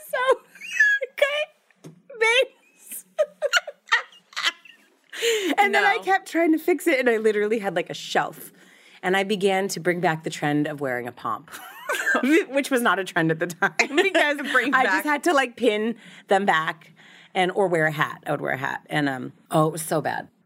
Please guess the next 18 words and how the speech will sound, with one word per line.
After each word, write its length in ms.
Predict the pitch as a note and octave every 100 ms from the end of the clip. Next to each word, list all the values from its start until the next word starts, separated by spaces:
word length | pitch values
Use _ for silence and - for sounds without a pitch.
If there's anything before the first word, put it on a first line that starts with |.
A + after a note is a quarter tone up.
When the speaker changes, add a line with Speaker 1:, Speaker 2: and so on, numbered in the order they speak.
| -
Speaker 1:
Okay, 220 | G#3 G3+
so 480 | E3 - G#3+ G#3 G3 - - - - - _ _ _ _ -
I 80 | G#3+
get, 180 | A#3+ A#3+
I 60 |
had 160 | A3+ G#3+
stayed 220 | - G#3
with 100 | A3+
my 280 | A3+ G3+ F3+ F3
aunt 280 | E3 E3+ E3
for, 120 | G3
like, 180 | F3 F3
a 40 |
night 160 | E3 D#3+
in 60 |
Speaker 2:
Wait, 160 | F#3 E3+
did 80 |
your 100 | E3+